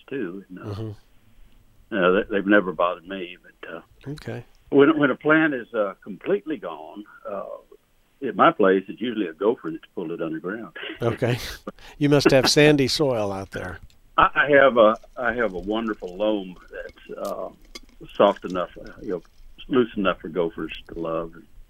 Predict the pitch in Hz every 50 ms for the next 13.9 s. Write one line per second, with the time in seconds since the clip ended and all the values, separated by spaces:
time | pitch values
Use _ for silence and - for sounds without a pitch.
0 | - - - - - - 123 - - - - - - - - - 90 87 - -
1 | - - - - _ _ _ - - - 90 98 80 85 85 82 80 82 85 85
2 | - _ - - - _ - - - - - - - 113 104 104 98 92 90 95
3 | 92 87 - _ - - - - - - - _ - 107 98 95 87 - - -
4 | - - - - - - _ - _ - - - - - 156 123 104 110 117 120
5 | 139 135 117 113 113 113 101 104 104 104 98 98 98 _ _ _ - 113 104 101
6 | 92 90 90 92 98 - - _ - 110 101 92 - - - 113 107 - - 107
7 | 98 95 92 92 87 - - - 82 82 87 87 85 - - 95 82 78 80 76
8 | 73 78 78 78 80 80 80 78 - _ _ _ - - 123 127 120 110 123 120
9 | 151 151 127 110 - - - - - - - - - 151 110 - - 233 - 110
10 | 101 101 98 95 98 - - - - - - - - - - - - - - 165
11 | - - - - - - 175 208 226 226 - 151 127 127 - - - - - 165
12 | 147 156 160 170 180 - 156 156 - - 185 180 160 - 190 180 - - 165 151
13 | 147 - - 113 - 131 123 120 123 120 123 117 - 110 110 117 117